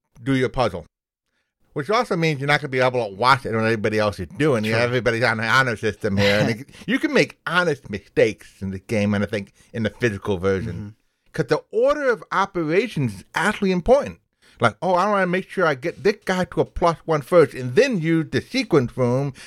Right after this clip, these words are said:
Speaker 1: And then once I got the sequence room done, I can do this thing over here to get those two guys out of the room." Uh, <laughs> but if you accidentally mix it up in your head, it's like, "Oh, crap, I didn't realize I had to use this particular doctor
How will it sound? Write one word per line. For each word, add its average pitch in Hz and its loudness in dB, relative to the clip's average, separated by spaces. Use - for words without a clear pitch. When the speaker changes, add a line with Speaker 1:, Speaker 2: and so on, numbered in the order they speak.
Speaker 1:
And 139 -4
then 156 0
once 160 0
I 160 -4
got 147 0
the 110 -8
sequence 240 0
room 139 -4
done, 139 0
I 151 2
can 160 0
do 139 -2
this 208 -2
thing 170 -2
over 135 0
here 208 0
to 165 -4
get 147 -10
those 247 4
two 190 -10
guys 135 0
out 127 0
of 117 -4
the 123 -2
room." 123 -2
Uh, 123 0
<laughs> 180 0
but 170 6
if 175 -6
you 175 0
accidentally 220 0
mix 190 0
it 202 -4
up 202 2
in 170 -2
your 131 0
head, 214 2
it's 180 -6
like, 185 -2
"Oh, 196 0
crap, - -2
I 190 -2
didn't 208 0
realize 220 0
I 208 0
had 202 2
to 196 -4
use 190 -2
this 214 2
particular 240 -2
doctor 180 0